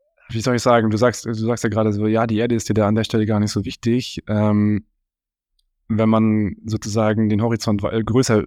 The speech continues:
sch-, äh, stellt sozusagen und gar nicht darüber nachdenkt, okay, ist es eigentlich wichtig, dass wir als Menschheit, äh, in dem Sinne überleben oder nicht überleben. Also nach dem Motto, wenn wir es nicht hinkriegen würden mit dem Müll,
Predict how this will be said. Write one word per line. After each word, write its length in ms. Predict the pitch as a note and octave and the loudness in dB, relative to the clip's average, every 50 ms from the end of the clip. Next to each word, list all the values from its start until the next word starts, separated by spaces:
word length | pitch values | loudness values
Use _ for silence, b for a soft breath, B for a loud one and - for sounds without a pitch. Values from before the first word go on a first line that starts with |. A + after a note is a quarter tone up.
| - - | -4 -8
sch-, 320 | - - - - A#2 G#2+ | -8 -8 -6 -4 -6 -6
äh, 20 | G2 | -4
stellt 380 | - - - G#2+ G#2 G2+ F#2 | -4 0 0 2 2 2 0
sozusagen 400 | - G2+ - - - A2+ G#2 G#2 | -2 -6 -6 -2 -2 0 0 0
und 140 | G#2 G#2 G#2+ | 0 -2 0
gar 160 | G2+ G#2 G2+ | 0 0 0
nicht 200 | G#2+ A2 G2 - | 0 -2 -2 -2
darüber 220 | A2 G2+ G2+ G#2 G2+ | -4 -4 -2 -2 -2
nachdenkt, 480 | G#2 G#2 G#2 F#2+ - G#2+ G#2 G#2 G2+ | -2 -2 -2 -2 0 0 0 2 0
okay, 180 | G2 - - G#2 | 0 0 0 0
ist 100 | G#2 G2+ | 0 0
es 60 | F#2+ | 0
eigentlich 240 | G2 G2+ G#2 G2 F#2 | 0 0 0 -2 -2
wichtig, 240 | G2 - - G#2+ - | -4 -6 -6 -8 -6
dass 160 | - G2 - | -6 -6 -2
wir 100 | - F#2+ | 0 -2
als 120 | G2+ - | -2 0
Menschheit, 460 | - G2+ G2+ G2 - G2+ G2+ - - _ _ _ _ _ _ _ _ _ _ _ _ _ _ _ _ _ _ _ _ - | 0 -2 0 0 0 0 0 -2 -4 _ _ _ _ _ _ _ _ _ _ _ _ _ _ _ _ _ _ _ _ -6
äh, 220 | A2 G#2+ G#2 - | -2 -2 -2 0
in 120 | - G#2+ G2+ | -2 -2 -2
dem 240 | G2+ A2+ A#2+ B2 A#2+ | 0 2 2 2 2
Sinne 560 | G#2 A2 A2 A2 A2 A2 G#2+ G#2 - - - _ _ _ _ - | 0 0 2 2 2 2 0 0 -2 -6 -10 _ _ _ _ -4
überleben 440 | C3+ A2+ G#2+ A2+ G#2+ A#2 A#2+ A#2 | -4 0 0 0 0 0 0 0
oder 140 | A2+ A2 A2 | 2 2 2
nicht 180 | A2+ C3 B2+ - | 2 0 0 0
überleben. 480 | G#2+ G#2 G2+ G#2 G#2 G#2 G#2+ B2 A#2+ | -2 0 0 0 0 0 0 0 -2
Also 140 | A#2 A2 A2 A#2+ | -2 -2 0 2
nach 100 | B2+ A#2+ | 2 2
dem 120 | C3+ C3+ | 2 2
Motto, 380 | C3+ B2+ - C3+ C3+ C3 B2+ A#2 | 0 2 2 2 0 0 2 2
wenn 160 | C3 C3+ C#3 | 2 2 2
wir 80 | C3+ | 0
es 160 | C3+ C3+ - - | -2 -4 -4 -6
nicht 120 | E3+ F3 | -6 -4
hinkriegen 380 | - G3 F#3+ - - D#3+ D#3+ D#2 | -4 -4 -4 -4 -4 -6 -4 -2
würden 200 | F2 F2 D3+ D3+ | -2 -2 -2 -4
mit 100 | D3 D3+ | -2 -2
dem 140 | D3+ C#3 | -2 0
Müll, 320 | C#3 C#3+ D3+ E3 F3 A#3 | 0 0 -2 -2 -4 -6